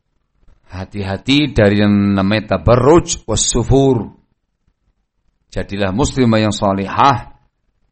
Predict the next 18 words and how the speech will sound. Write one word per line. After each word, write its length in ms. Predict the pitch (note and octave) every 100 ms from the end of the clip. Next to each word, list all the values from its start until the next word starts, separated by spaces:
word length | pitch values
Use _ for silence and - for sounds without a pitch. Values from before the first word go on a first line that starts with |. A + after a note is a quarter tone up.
| -
yang 320 | G2 G2 -
menutup 480 | - G2+ G#2 G#2+ G#2
auratnya 560 | A2 G#2+ B2 C3 B2 A2
dengan 160 | G2+
sempurna 720 | G#2 G#2 F2+ A#2 C3 C#3+ C#3 C3
ketika 240 | G#2+ G#2+
keluar 320 | G2+ G2+ G2
rumah 400 | A2 C3 D3 C#3+
atau 240 | A2 G#2+ G2
di 160 | G2
hadapan 320 | F2+ G#2+ G2+
laki 240 | G#2 A2 G#2+
yang 80 | F#2+
bukan 160 | G2+
mahramnya. 720 | G2+ - A2 C3+ D3+ D#3 D#3 _ _ _ _ _ _ _ _
Jangan 640 | - G#2 F2+ F#2 B2 C#3 - G2
menjadi 320 | F#2+ F2+ F2
sabab 720 | - D#2+ - C3+ - -